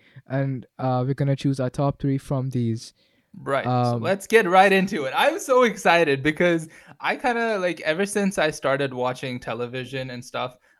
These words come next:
Speaker 2: I have always loved C W shows. I have been more of the guy who, you know, like, Marvel movies and D C shows. And
Speaker 1: Exactly,
Speaker 2: yeah.
Speaker 1: superhero shows,
Speaker 2: Of course,
Speaker 1: yeah.
Speaker 2: it's different now. You know, you, you guys know that we love,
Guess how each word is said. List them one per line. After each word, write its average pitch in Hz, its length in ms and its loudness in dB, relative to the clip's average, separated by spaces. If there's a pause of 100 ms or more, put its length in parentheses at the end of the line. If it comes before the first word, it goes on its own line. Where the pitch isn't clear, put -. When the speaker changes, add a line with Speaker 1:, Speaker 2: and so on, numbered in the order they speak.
(100)
Speaker 2:
I 147 220 0
have 151 300 -4 (240)
always 139 420 -2
loved 120 360 -4
C 123 160 -8
W 117 260 -6
shows. - 320 -14 (220)
I 127 100 -2
have 151 160 0
been 147 220 0
more 131 240 -2
of 127 220 -2
the 131 120 -8
guy 120 280 0 (100)
who, 113 380 -10 (420)
you 123 100 -8
know, 110 260 -6
like, 120 200 -8
Marvel 135 360 0
movies 131 520 -6
and 117 340 -4
D 120 120 -8
C 117 160 -18
shows. - 460 -12
And 110 520 -10
Speaker 1:
Exactly, 170 500 6
Speaker 2:
yeah. 123 60 0
Speaker 1:
superhero 143 680 2
shows, 123 200 -2
Speaker 2:
Of 113 60 0
course, 139 220 4
Speaker 1:
yeah. 123 80 -2
Speaker 2:
it's 139 120 -4
different 156 360 2
now. 139 420 0
You 131 180 -6
know, 131 80 -2
you, 135 180 -6
you 139 320 -16
guys 139 260 -2
know 135 240 -2
that 123 280 -4 (120)
we 123 200 -10
love, 120 500 -6